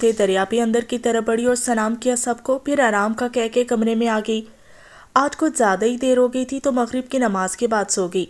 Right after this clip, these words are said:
इरादा ये था कि थोड़ी नींद लेके फिर पड़ेगी। नाज बेगम ने शाम के खाने पे भी नहीं उठाया कि थकी आई है, थोड़ी देर बाद में खाना खा लेगी।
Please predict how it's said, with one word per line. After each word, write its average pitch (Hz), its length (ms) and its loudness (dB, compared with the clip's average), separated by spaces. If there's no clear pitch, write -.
इरादा 208 340 2
ये 190 220 -2
था 202 180 -8
कि 226 160 -8
थोड़ी 226 340 -2
नींद 214 320 -2
लेके 214 300 -2
फिर 254 240 0
पड़ेगी। 180 460 0
नाज 262 280 4
बेगम 262 260 2
ने 262 120 0
शाम 220 280 0
के 226 140 0
खाने 196 320 -4
पे 220 140 0
भी 233 140 -2
नहीं 233 160 0
उठाया 226 400 -2
कि 208 140 -2
थकी 208 360 -6
आई 220 160 2
है, 240 200 -2
थोड़ी 247 300 0
देर 254 220 2
बाद 208 260 0
में 240 80 0
खाना 233 260 -2
खा 226 200 -2
लेगी। 214 400 -2